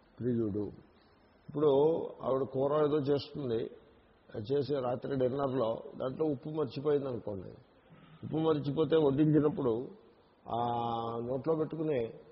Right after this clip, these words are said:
దెబ్బలాడాడంటే, "అదిగో ఉప్పు లేదు" అని దెబ్బలాడాడు అనుకోండి, అంటే అది ప్రేమలో కొంత వెలితి అని స్పష్టమైపోతుంది. అలా కాకుండా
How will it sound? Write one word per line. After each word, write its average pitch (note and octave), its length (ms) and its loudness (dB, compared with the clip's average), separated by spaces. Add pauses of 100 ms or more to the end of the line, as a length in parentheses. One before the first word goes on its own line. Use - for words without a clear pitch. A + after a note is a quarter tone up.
(340)
దెబ్బలాడాడంటే, C#3+ 1200 2
"అదిగో B2+ 200 2
ఉప్పు C3+ 240 0
లేదు" B2+ 400 2
అని A#2 100 -6
దెబ్బలాడాడు C3+ 540 0
అనుకోండి, G#2 420 -8 (880)
అంటే G#2+ 140 -4
అది C#3+ 220 2
ప్రేమలో D3 580 -2
కొంత C#3 300 -6 (1000)
వెలితి D3 640 0
అని D3 200 -4
స్పష్టమైపోతుంది. - 920 -14 (800)
అలా C3 140 4
కాకుండా C#3 600 0